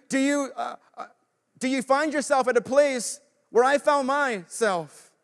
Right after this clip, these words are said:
Do you,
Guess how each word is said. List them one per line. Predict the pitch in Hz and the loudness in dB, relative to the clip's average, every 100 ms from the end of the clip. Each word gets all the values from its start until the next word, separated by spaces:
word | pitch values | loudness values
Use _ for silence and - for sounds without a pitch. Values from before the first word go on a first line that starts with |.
| _ _ _ _ _ _ _ _ _ _ _ _ _ _ _ _ _ _ _ _ _ _ _ _ _ _ _ _ _ _ _ _ _ _ _ _ _ _ _ _ _ _ _ _ _ | _ _ _ _ _ _ _ _ _ _ _ _ _ _ _ _ _ _ _ _ _ _ _ _ _ _ _ _ _ _ _ _ _ _ _ _ _ _ _ _ _ _ _ _ _
Do | - | -4
you, | 285 277 | 0 0